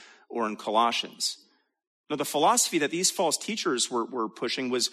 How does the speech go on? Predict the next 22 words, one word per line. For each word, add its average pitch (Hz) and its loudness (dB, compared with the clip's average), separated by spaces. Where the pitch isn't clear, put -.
not 156 4
rooted 151 2
in 123 0
a, 120 0
a 127 2
right 139 2
and 123 -4
reverent 143 -2
fear 156 0
of 139 -2
the 120 -2
Lord 117 0
or 117 0
a 110 2
right 127 0
desire 135 2
to - -4
honor 143 0
and 117 -4
glorify 123 0
Christ. - -4
Rather, 160 4